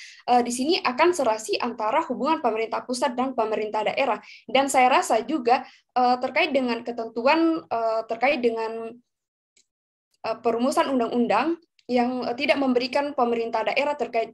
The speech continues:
dengan kewenangan izin usaha itu karena pemerintah pusat menginginkan adanya, eh, efisiensi kinerja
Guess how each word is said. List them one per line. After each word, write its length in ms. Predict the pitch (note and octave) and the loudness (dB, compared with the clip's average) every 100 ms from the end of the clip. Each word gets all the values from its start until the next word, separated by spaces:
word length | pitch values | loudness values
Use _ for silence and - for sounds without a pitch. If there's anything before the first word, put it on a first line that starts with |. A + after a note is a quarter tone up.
| _ G3+ | _ -6
dengan 320 | G#3+ A3 A3 | -6 -6 -4
kewenangan 640 | A3 G#3+ G#3 G#3 C4 C#4 | -4 -2 -2 0 -2 -2
izin 320 | - A#3+ A3 | -4 -4 -4
usaha 400 | A3+ B3 D4+ A3 F3+ | -2 2 2 2 -4
itu 300 | - F4 F#4 | -4 -2 -2
karena 400 | C4+ A#3 C4 F4 - - - | -2 0 2 0 -2 -12 0
pemerintah 460 | B3+ B3 B3 B3+ F#4 | 2 4 2 0 0
pusat 320 | G4+ C4+ C4 | -2 -4 -2
menginginkan 480 | B3+ B3 B3 F#4 F4 | 0 0 0 0 0
adanya, 560 | C4 A#3+ A#3+ B3 G4 F#4+ - _ _ _ | -2 -2 0 0 -2 -4 -12 _ _ _
eh, 480 | D4 D4 C#4+ D4 - - _ - | -2 0 0 -2 -4 -10 _ -6
efisiensi 560 | D4+ D#4+ F4+ F#4 E4 | -2 -2 0 -2 -2
kinerja 480 | C#4+ E4+ F4 B3 G#3 | -2 0 2 2 0